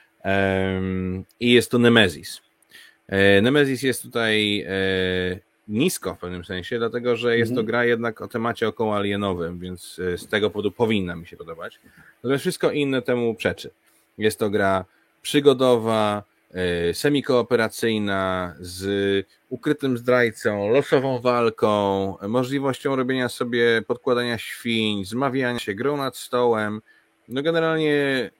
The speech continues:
Speaker 1: you name it i tam będzie coś, co mi się nie podoba.
Speaker 2: Mhm.
Speaker 1: E, ale to, co zrobił Adam Kwapiński z mechanizmem szmerów, e, jak wprowadził prawdziwy strach do gry planszowej, e, to jak, e,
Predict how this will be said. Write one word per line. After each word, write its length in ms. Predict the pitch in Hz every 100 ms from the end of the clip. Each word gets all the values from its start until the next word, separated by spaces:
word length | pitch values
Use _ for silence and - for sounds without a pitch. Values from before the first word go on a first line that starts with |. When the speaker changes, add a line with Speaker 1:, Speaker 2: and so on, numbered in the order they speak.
| -
Speaker 1:
you 140 | 139
name 320 | 151 156 156
it 180 | 156 - -
i 200 | 123 117
tam 220 | 131 123
będzie 220 | 123 113
coś, 180 | 113 113
co 100 | 120
mi 100 | 110
się 100 | 110
nie 120 | 104
podoba. 440 | 98 92 90 127 151 -
Speaker 2:
Mhm. 220 | 120 170 180 _ -
Speaker 1:
E, 640 | 104 101 95 95 92 90 - _ _ _ -
ale 240 | 104 110
to, 100 | 110
co 100 | 147
zrobił 260 | 131 127 120
Adam 180 | 113 110
Kwapiński 840 | 117 - 117 113 - 104 101 98
z 440 | 95 95 95 95 95
mechanizmem 1000 | 101 107 107 107 98 101 95 92 92 92 _ - _ -
szmerów, 760 | - 113 110 104 101 98 -
e, 280 | 90 92 92
jak 180 | 95 90
wprowadził 500 | - 98 95 98 95 _ _ _ -
prawdziwy 360 | 101 104 101
strach 460 | - - 110 107 104
do 120 | 98
gry 160 | 95 101
planszowej, 720 | 98 95 104 95 92 90 90 _ _ _ 92
e, 240 | 95 92
to 180 | - 131
jak, 320 | 120 110 -
e, 440 | 107 98 98 95